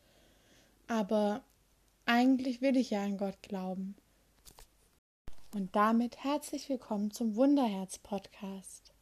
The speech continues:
Heute stellen wir uns die Frage, wie gehe ich mit Zweifeln um? Denn, um ehrlich zu sein, Gott vertrauen ist leicht gesagt, aber schwer gehandelt, denn an manchen Situationen, manchen Tagen, da fragen wir uns einfach,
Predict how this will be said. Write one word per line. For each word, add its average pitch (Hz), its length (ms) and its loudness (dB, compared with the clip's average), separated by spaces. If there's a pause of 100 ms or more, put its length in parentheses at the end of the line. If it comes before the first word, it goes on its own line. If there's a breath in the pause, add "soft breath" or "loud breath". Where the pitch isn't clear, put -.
(680 soft breath)
Heute 254 280 8
stellen 240 440 2
wir 247 100 2
uns 233 180 0
die 233 120 -4
Frage, 220 680 -2
wie 247 180 2
gehe 226 220 0
ich - 140 -6
mit 233 140 -4
Zweifeln 226 640 0
um? 202 300 -4 (1040 soft breath)
Denn, 220 540 2 (120)
um 226 160 2
ehrlich 226 460 4
zu - 180 -6
sein, 214 380 2
Gott 220 180 6
vertrauen 220 720 4
ist - 240 -6
leicht 214 300 0
gesagt, 220 520 2
aber 202 440 2
schwer 214 380 2
gehandelt, 226 720 0 (140)
denn 202 400 2 (800 soft breath)
an 214 180 0
manchen 226 760 2
Situationen, 233 840 4
manchen 220 400 2
Tagen, 233 640 2
da 208 120 0
fragen 226 400 4
wir 226 80 4
uns 226 180 0
einfach, 208 580 -2